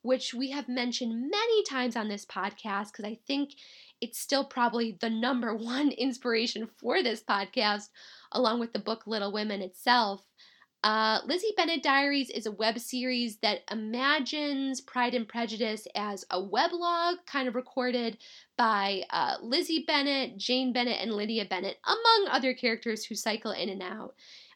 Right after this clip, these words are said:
Uh, and it was written by Hank Green, uh, and some other folks. I feel <laughs> bad I don't have the credits here in front of me.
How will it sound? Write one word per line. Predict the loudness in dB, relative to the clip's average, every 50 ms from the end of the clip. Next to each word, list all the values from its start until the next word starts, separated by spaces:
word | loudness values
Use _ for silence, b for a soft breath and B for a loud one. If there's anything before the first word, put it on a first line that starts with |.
| B _ 0
Uh, | 2 2 2 2
and | 0 0
it | 0
was | 0 -2 -2
written | -2 -2 0
by | 2 2 0
Hank | 0 -2 -4 -2 -2 -4 -6 -10
Green, | _ -6 -4 -2 0 0 0 0 0 0 -2 -4 -6 -8 b b b b b b b _ -6
uh, | -4 -2 -2 -4 -4 -6
and | -6 -6
some | -4 -2
other | 0 0 -2
folks. | -2 -2 -2 0 0 0 -2 -6 -10
I | -10
feel | -8 -6 -6 -6
<laughs> |
bad | -4 -2 -2 0 0
I | 0 0
don't | 0 0 2
have | 2 2 4
the | 4 4
credits | 4 4 4 6 6 6 4 2 0
here | 0 2 2 2
in | 2 0
front | 0 0 0 2 0
of | 0 2
me. | 2 4 4 2 0